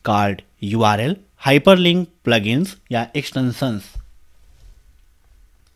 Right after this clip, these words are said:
तो इसका राइट आंसर हो जाएगा ऑप्शन बी, हाइपरलिंक कहते हैं। ठीक है, हाइपरलिंक। अब नेक्स्ट,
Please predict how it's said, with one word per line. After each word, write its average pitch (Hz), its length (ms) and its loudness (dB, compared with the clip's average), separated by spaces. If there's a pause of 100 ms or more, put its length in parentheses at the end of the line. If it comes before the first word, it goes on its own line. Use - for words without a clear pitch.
(3250)
तो 170 80 6
इसका 185 240 4
राइट 139 220 4
आंसर 165 220 2
हो 165 40 0
जाएगा 170 280 4
ऑप्शन 135 600 0 (140)
बी, 110 200 2 (500)
हाइपरलिंक 175 760 2
कहते 101 420 -8
हैं। 85 260 -14 (120)
ठीक 143 180 -2
है, 254 60 4 (280)
हाइपरलिंक। 123 920 0 (260)
अब 127 420 0 (240)
नेक्स्ट, - 580 -4